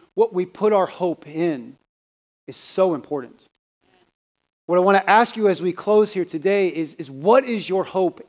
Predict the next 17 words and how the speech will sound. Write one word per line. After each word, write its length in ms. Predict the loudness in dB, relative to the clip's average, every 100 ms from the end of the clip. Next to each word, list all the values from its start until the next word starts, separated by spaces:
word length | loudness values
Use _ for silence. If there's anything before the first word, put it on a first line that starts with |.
| _
in? 340 | -2 -2 -4 -14 _ _ _ _ _ _ _ _ _ _ _ _ _ _ -6
Because 200 | 0 2
your 120 | 6
hope 240 | 4 4
can't 320 | 0 0 0 0
be 240 | 2 2
in, 400 | 2 2 0 -4
in 120 | 0 2
education. 640 | 2 0 -4 -4 -6 -16 _ _ _ _ _ _ _ _ _ _ _ _ _
Your 140 | 4
hope 180 | 4 4
can't 260 | 2 2 2
be 220 | 2 4
in, 160 | 2 -2
in 140 | -4
politics. 840 | 2 2 2 -4 -14 -18 -20 -20 -20 _ _ _ _ _ _ _ -6
Your, 120 | -6